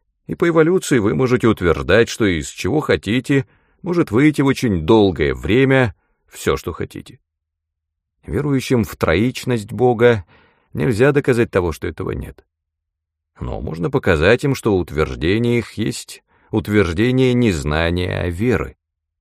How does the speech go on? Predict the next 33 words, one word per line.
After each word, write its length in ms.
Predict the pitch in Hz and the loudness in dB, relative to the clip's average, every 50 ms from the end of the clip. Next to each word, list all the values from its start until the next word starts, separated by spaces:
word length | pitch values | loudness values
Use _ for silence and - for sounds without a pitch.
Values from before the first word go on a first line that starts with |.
| _ _ _ _ _ _ _ _ _ | _ _ _ _ _ _ _ _ _
Что 200 | - - - 78 | -14 -8 -6 -6
если 280 | 78 - - - 73 73 | -4 -6 -6 -4 -2 -2
они 160 | 131 135 135 | 0 0 0
утверждают, 600 | 123 - 101 98 95 80 71 82 101 117 113 110 | 0 0 2 2 2 2 2 2 4 4 4 2
что 200 | - - 98 76 | 0 -4 -4 -2
богов 440 | 69 67 92 127 104 - - - - _ | -2 -4 -4 -6 -8 -8 -12 -20 -12 _
три, 320 | - 87 82 87 101 117 | -4 -4 -2 0 -2 -2
то 160 | 113 - - | -2 -2 -4
я 220 | 64 65 - - - | -4 -4 -4 -6 -6
с 80 | - | -4
таким 260 | - 113 107 135 135 120 | -4 -6 -4 -4 -4 -2
же 140 | 104 92 | -2 -2
правом 380 | - - 98 104 113 120 123 117 | 0 2 2 4 4 4 2 2
могу 260 | 101 87 82 85 117 | 0 0 -2 -2 -4
утверждать, 560 | 120 110 - 98 98 82 78 73 95 107 98 | -6 -4 0 0 0 0 2 0 0 0 0
что 120 | - - 107 | -2 -4 -2
их 320 | 98 95 87 - - _ _ _ _ _ | -2 -2 -2 -6 -10 _ _ _ _ _
семнадцать 480 | - - 120 98 87 78 73 - - - | -2 0 2 2 2 0 -2 -4 -6 -10
с 40 | - | -10
половиной. 500 | - 50 50 - 64 60 - - - _ _ _ _ _ _ _ _ _ _ _ _ _ _ _ _ _ _ _ _ - | -6 -6 -4 -6 -6 -8 -14 -20 -20 _ _ _ _ _ _ _ _ _ _ _ _ _ _ _ _ _ _ _ _ 0
То 160 | 139 156 170 | 0 2 2
же 160 | 156 165 135 | 2 0 0
самое 560 | - - - 110 123 139 139 143 139 139 135 | 0 2 2 2 4 4 2 0 0 -2 -2
и 140 | 131 120 107 | 0 0 0
еще 240 | 92 80 - 135 135 | 0 -2 -2 -2 -2
несомнение 840 | 131 127 - - 104 85 80 80 95 113 131 135 139 139 135 131 | -2 -2 0 0 2 2 2 2 2 2 2 2 2 2 2 2
можно 340 | 117 101 117 131 120 131 120 | 2 0 -2 -2 -4 -4 -2
доказать 440 | 113 110 - 95 85 87 113 113 - | -2 0 0 0 2 2 0 0 0
последователям 720 | - 98 - 110 110 117 123 117 113 - 117 120 117 107 | -2 -2 -2 -2 -2 -2 -2 -2 -2 -2 -2 -2 0 0
позитивной 720 | - 120 107 107 110 - - 101 92 92 90 90 90 92 101 | 0 0 2 2 0 0 0 0 0 0 0 0 -2 -2 -4
и 260 | 98 98 98 101 98 | -4 -4 -4 -2 -2
эволюционной 800 | 95 98 98 98 95 - - 120 104 82 71 65 62 62 64 62 | 0 0 0 0 0 -2 -4 -4 -4 -2 -4 -4 -6 -8 -10 -10
науки. 480 | - - - 62 64 - - - - | -12 -14 -14 -16 -18 -20 -20 -20 -20